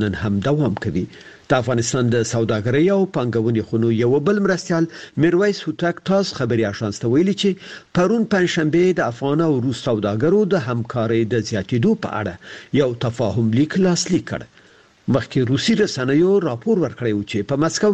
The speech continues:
کې د افغانستان د سفارت طالب شارز دافر جمال ناصر غروال ته هم د سنت پیټرزبورګ په پنځه ویشتمه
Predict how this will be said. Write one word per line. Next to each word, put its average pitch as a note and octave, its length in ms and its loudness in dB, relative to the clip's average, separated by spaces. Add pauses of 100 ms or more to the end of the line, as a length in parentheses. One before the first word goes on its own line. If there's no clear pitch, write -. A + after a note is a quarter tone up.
کې - 480 -4
د E3+ 100 2
افغانستان F#3+ 460 0
د F3 100 0
سفارت C#3+ 520 -4
طالب A2+ 340 0
شارز A2 340 -2
دافر G3 340 0 (380)
جمال G3 340 2 (100)
ناصر C3+ 420 -2
غروال A#2+ 420 0
ته G#2 140 -2
هم F3 220 2
د F#3 180 0
سنت A#2 260 -2
پیټرزبورګ A2 500 -4 (120)
په G#2+ 240 -2
پنځه G#2+ 260 2
ویشتمه G2+ 340 -2